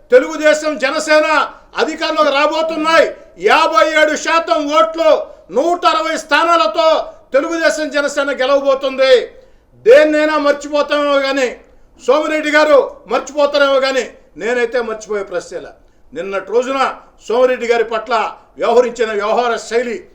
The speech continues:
ఆ కీలక నేతలకి, ఆ ఇద్దరు పోలీస్ అధికారులకి ఎలాంటి గుణపాఠం చెప్తామో, మీకు ఇచ్చే రిటర్న్ గిఫ్ట్ ఎంత ఘాటుగా ఉంటుందో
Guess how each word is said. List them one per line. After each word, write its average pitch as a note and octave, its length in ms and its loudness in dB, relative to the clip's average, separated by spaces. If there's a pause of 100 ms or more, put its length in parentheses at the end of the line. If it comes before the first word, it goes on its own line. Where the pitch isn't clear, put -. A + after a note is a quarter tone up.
(120)
ఆ G#3 140 0
కీలక A#3+ 400 -4
నేతలకి, A#3 680 -6 (240)
ఆ G#3+ 100 0
ఇద్దరు B3 320 0
పోలీస్ B3 420 -2
అధికారులకి A#3 560 -4 (340)
ఎలాంటి C4 420 -6
గుణపాఠం A#3 440 -4
చెప్తామో, A3 720 -4 (300)
మీకు A3 280 -12
ఇచ్చే C#4+ 280 -2
రిటర్న్ B3+ 340 0
గిఫ్ట్ - 380 -8 (380)
ఎంత A#3 280 -6
ఘాటుగా B3 520 -2
ఉంటుందో A3 680 -4